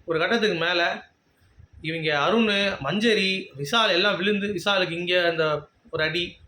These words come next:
பின்னாடி மண்டையில எம் ஆர் ஐ எல்லாம் எடுத்து பார்த்துருக்காங்க. நம்ம அருணுக்கு வந்து பாத்தீங்கன்னா இந்த இடத்துல கொஞ்சம் வீங்கி இருந்துச்சு, அதை ஐஸ் வச்சுட்டு இருந்தாரு. So எல்லாத்துக்கும் அடிபட்டுருச்சு. டாஸ்க் பார்த்தாரு பிக் பாஸ், "அட போங்கடா,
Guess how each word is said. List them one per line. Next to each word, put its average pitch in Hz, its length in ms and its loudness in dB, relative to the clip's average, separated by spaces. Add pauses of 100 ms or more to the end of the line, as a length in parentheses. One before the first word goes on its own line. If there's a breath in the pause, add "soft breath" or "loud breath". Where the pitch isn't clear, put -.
பின்னாடி 180 280 -2
மண்டையில 170 380 2
எம் 160 140 0
ஆர் 175 120 2
ஐ 175 40 4
எல்லாம் 170 160 2
எடுத்து 165 140 -6
பார்த்துருக்காங்க. 156 580 0 (420 soft breath)
நம்ம 156 260 0
அருணுக்கு 202 300 4
வந்து 175 160 0
பாத்தீங்கன்னா 160 440 0 (640 loud breath)
இந்த 185 180 0
இடத்துல 180 240 0
கொஞ்சம் 151 280 -2
வீங்கி 175 260 -2
இருந்துச்சு, 151 300 -4
அதை 147 160 2
ஐஸ் 160 200 -2
வச்சுட்டு 147 220 -10
இருந்தாரு. 151 480 -2 (260 soft breath)
So 143 180 -4
எல்லாத்துக்கும் 233 420 2
அடிபட்டுருச்சு. 190 440 0
டாஸ்க் 196 340 0
பார்த்தாரு 190 280 2
பிக் 175 160 -4
பாஸ், 190 260 2
"அட 180 140 2
போங்கடா, 220 340 2